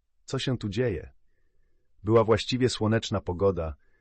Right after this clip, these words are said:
lecz oranżerię przesycała duszność przykra, nieznośna jak przed nadejściem burzy,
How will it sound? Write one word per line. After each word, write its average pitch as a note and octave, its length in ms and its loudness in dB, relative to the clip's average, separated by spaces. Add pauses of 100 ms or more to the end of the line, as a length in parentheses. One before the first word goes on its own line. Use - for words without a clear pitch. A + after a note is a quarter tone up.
(220)
lecz F2+ 240 -6
oranżerię G2 640 2
przesycała F#2 580 0
duszność F#2 500 -6
przykra, D#2 600 -8 (300)
nieznośna G2 680 -4
jak D#2 180 -10
przed D#2+ 240 -10
nadejściem E2+ 560 -4
burzy, E2 400 -6